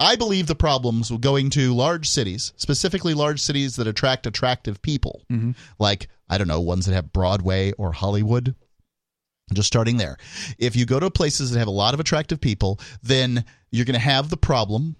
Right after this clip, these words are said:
Speaker 1: So women can, can shoot, be much pickier with sex partners than men can, and they have a lower sex drive.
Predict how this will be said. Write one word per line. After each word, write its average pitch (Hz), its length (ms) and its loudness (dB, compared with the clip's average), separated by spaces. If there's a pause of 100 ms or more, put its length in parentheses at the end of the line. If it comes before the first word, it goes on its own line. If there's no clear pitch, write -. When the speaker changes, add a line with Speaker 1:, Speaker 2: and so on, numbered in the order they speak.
Speaker 1:
So 117 340 2
women 170 320 2
can, 165 280 0
can 135 320 0
shoot, 165 320 0
be 135 320 2
much 151 300 2
pickier 139 460 2
with 123 140 -2
sex - 220 0
partners 113 400 0
than 110 160 2
men 107 180 0
can, 92 300 -4 (360)
and 185 220 4
they 170 80 4
have 160 80 2
a 143 40 0
lower 135 200 2
sex - 280 0
drive. 80 280 -4